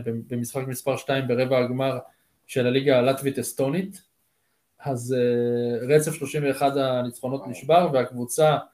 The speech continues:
Speaker 1: מהליגות הבכירות באירופה עם רצף הניצחונות הארוך ביותר כרגע, היא הפועל ירושלים, אז, אה, ברכות. אה, מכבי תל אביב, אה, טורק טלקום ככה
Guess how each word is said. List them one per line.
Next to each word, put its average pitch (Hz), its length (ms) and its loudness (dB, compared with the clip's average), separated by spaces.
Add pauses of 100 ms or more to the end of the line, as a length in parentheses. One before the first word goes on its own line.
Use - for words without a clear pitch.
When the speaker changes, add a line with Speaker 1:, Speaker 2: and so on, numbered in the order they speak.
(340)
Speaker 1:
מהליגות 139 380 0
הבכירות 143 440 -4
באירופה 135 440 -2
עם 123 100 -4
רצף 127 280 -8
הניצחונות 127 420 -8
הארוך 123 300 -2
ביותר 135 480 -2
כרגע, 147 360 0
היא 123 120 0
הפועל 123 240 -4
ירושלים, 120 540 -4 (840)
אז, 113 260 -8
אה, 113 200 2
ברכות. 113 580 0 (580)
אה, 117 420 -4 (400)
מכבי 131 300 2
תל 131 160 2
אביב, 139 340 0
אה, 120 460 0 (460)
טורק 143 280 0
טלקום 139 460 2
ככה 123 340 -4